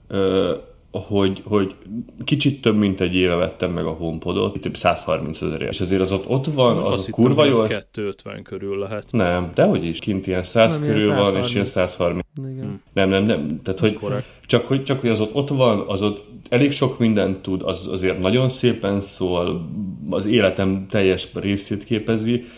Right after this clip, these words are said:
Speaker 2: és egy évvel később pedig venni két pöcköt, kb. ugyanennyiért, a, a, a, ott
Speaker 1: Jó, de az
Speaker 2: érzem
Speaker 1: ötszázas
Speaker 2: be.
Speaker 1: telefon és laptopot kapsz érte, és mit tudom én, tehát, hogy
Speaker 2: Persze.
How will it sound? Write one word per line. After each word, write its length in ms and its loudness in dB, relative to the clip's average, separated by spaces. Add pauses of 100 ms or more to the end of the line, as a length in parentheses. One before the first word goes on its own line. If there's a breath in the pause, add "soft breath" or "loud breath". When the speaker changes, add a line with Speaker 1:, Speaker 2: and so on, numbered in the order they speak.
(180 loud breath)
Speaker 2:
és 80 -10
egy 220 0
évvel 240 4
később 360 0
pedig 280 0
venni 260 0
két 320 -4
pöcköt, 520 -2
kb. 340 4
ugyanennyiért, 920 2
a, 40 -6
a, 280 4 (200)
a, 140 -10 (180)
ott 140 6
Speaker 1:
Jó, 60 4
de 140 4
az 80 4
Speaker 2:
érzem 200 4
Speaker 1:
ötszázas 420 0
Speaker 2:
be. 80 -20
Speaker 1:
telefon 420 2
és 220 -2
laptopot 460 0
kapsz 280 -4
érte, 480 -4
és 140 -4
mit 140 -8
tudom 300 -6
én, 140 -6
tehát, 160 -8
hogy 100 -4 (360)
Speaker 2:
Persze. 460 2